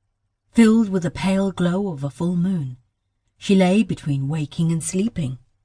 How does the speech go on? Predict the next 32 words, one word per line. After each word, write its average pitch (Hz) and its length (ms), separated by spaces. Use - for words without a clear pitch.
her 175 140
body 160 300
desperate 170 540
for 180 120
the 180 120
rest, 185 400
her 147 100
mind 151 360
fearful 165 500
of 127 80
what 143 200
it - 60
would 147 140
see 156 340
if 127 120
she 131 120
allowed 139 320
Hypnos 147 500
to 160 80
have 147 200
his 160 160
way. 156 360
Over 156 240
breakfast 180 440
the 151 80
next 165 260
day, 185 320
she 208 200
and 220 120
David 202 320
had 170 140
talked, 190 420